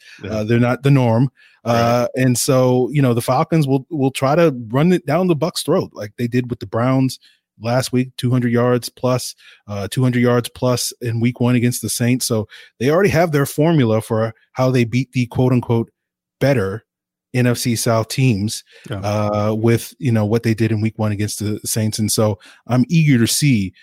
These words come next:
Speaker 2: whether or not, you know, which team will prevail in this matchup.
Speaker 1: Absolutely. We will get into those matchups a little bit deeper here in the next segment.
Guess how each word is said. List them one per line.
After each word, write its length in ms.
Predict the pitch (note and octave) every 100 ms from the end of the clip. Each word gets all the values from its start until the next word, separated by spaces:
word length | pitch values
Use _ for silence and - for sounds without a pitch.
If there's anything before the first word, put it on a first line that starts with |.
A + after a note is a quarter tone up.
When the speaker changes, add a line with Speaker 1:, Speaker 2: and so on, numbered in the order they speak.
| _ _
Speaker 2:
whether 360 | G#2+ B2 A#2+ A2
or 40 |
not, 280 | A2 G#2+ G#2+
you 100 | A#2+
know, 160 | G#2 F#2
which 260 | A#2 -
team 280 | - B2 G#2+
will 220 | G2+ G2
prevail 560 | - G#2+ F#2 G#2 G2+ F#2
in 100 | F#2+
this 160 | F#2
matchup. 360 | G#2 G2+ - - _ _ _ _ -
Speaker 1:
Absolutely. 440 | G#2+ G2 A#2 G2+ G2+
We 100 | G#2
will 100 | G#2
get 160 | A#2
into 260 | A#2+ A#2 B2
those 240 | B2 A#2+
matchups 320 | A2+ A2+ G#2+ B2 G#2+
a 20 |
little 80 | A#2+
bit 120 | A2+
deeper 200 | A#2+ A2+
here 200 | A2+ A#2+
in 100 | A#2
the 80 | A2+
next 240 | A2 G#2
segment. 480 | - A2+ A2+ A#2